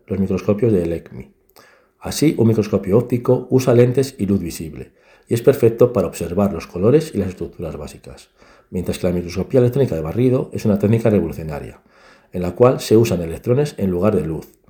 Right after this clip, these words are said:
llegando a crear imágenes tridimensionales con aumentos increíbles. Eso sí, requiere un entorno de alto vacío, y las muestras no conductoras se recubren de oro o carbono.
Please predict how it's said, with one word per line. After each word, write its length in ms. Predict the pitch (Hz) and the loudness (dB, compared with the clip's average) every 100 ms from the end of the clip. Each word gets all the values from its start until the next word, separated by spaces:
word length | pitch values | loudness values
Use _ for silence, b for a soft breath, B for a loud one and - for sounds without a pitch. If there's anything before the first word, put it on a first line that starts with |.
| b b b | b b b
llegando 300 | 101 110 127 | 2 4 4
a 80 | 127 | 4
crear 180 | 107 | 2
imágenes 380 | 92 104 120 107 | 4 2 4 2
tridimensionales 560 | 101 95 90 98 117 139 | 0 -2 0 0 0 0
con 140 | 101 | -2
aumentos 420 | 87 107 110 127 | 2 2 2 -2
increíbles. 720 | - 98 - 87 85 65 - - b b b | -2 -4 -2 -2 -4 -6 -16 -20 b b b
Eso 220 | b 101 117 | b 0 0
sí, 320 | 147 110 - | 0 -2 -4
requiere 300 | 85 - 92 | -6 -2 2
un 80 | 95 | 2
entorno 340 | 98 113 139 | 4 4 4
de 80 | 120 | 2
alto 180 | 82 80 | 0 -4
vacío, 480 | 82 - 151 78 - B B | -6 -2 -2 -2 -8 B B
y 80 | |
las 140 | 110 101 | 0 4
muestras 260 | 151 92 | 4 2
no 80 | 107 | 0
conductoras 540 | 120 139 131 110 117 120 | 4 2 4 4 4 0
se 180 | - | 0
recubren 460 | 98 92 113 101 87 | 0 2 0 0 2
de 80 | 98 | 4
oro 200 | 143 - | 4 2
o 100 | 104 | -4
carbono. 520 | 95 80 73 - - | -6 -8 -10 -14 -16